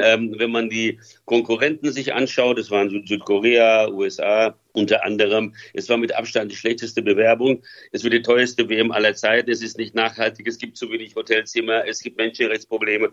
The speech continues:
Dies alles wissen wir. Nur, wir können, ähm, ähm, natürlich, ähm, als Journalisten nicht einfach sagen, wir ge-, fahren nur dahin, wo es hübsch ist, ja,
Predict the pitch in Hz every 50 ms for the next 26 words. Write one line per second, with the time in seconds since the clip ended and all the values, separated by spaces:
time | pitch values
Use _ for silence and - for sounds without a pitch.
0 | _ - 120 156 - - - 123 139 143 - - 110 117 - - 95 90 85 82
1 | 80 78 73 - _ - - 110 120 123 127 127 127 113 - _ - 107 104 98
2 | 123 120 - - 135 131 139 135 127 85 104 120 117 113 117 113 90 92 104 110
3 | 107 107 101 110 110 - 131 123 123 127 123 123 139 - - 113 110 110 107 101
4 | - 113 107 101 117 104 110 107 110 113 110 - - - - 120 120 113 110 113
5 | 123 123 123 - 110 117 113 107 101 110 107 113 123 120 117 117 107 - 117 101
6 | - - _ - - - - 113 113 117 120 120 113 113 117 120 117 123 123 117
7 | 123 127 123 117 107 110 110 110 - 139 143 143 - - 95 78 - - - -
8 | - 107 120 123